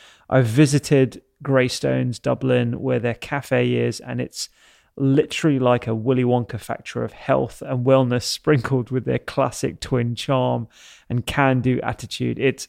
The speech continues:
incredible. If you ever get the chance in the future to go, I highly, highly recommend. And if you're interested in the ingredients of what helps you live a more fulfilled life beyond just the food, then you're really going to love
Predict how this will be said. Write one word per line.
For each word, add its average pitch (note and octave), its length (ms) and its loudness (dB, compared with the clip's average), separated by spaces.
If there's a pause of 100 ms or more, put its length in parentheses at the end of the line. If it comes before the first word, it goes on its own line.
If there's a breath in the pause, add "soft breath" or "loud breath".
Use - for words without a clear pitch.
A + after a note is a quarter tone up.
incredible. B2+ 760 -2
If A2 160 -6
you C3+ 80 0
ever C#3 220 0
get C3+ 240 -2
the B2 80 -6
chance B2 420 -6
in A#2+ 60 -6
the A#2 80 -6
future B2 420 -10
to - 140 -10
go, A2+ 340 -2
I A2+ 140 -6
highly, A#2 460 -4
highly A2+ 280 -6
recommend. A2+ 640 -6 (520 loud breath)
And D3+ 80 2
if - 120 2
you're F#3+ 160 6
interested F3+ 680 2 (420 soft breath)
in D#3 180 2
the D3 220 4
ingredients C#3 680 2
of A#2 160 -8
what B2 240 0
helps - 540 -4
you C#3 320 2
live B2+ 440 0 (120)
a C3 100 -2
more B2 320 -2
fulfilled D#3 840 0
life B2+ 420 -6
beyond E3 600 2
just - 260 -4
the A#2 80 -4
food, C3 420 0
then B2+ 260 0 (380 soft breath)
you're C#3+ 140 6
really D3+ 280 6
going C3 260 4
to B2 380 -2
love B2 480 -2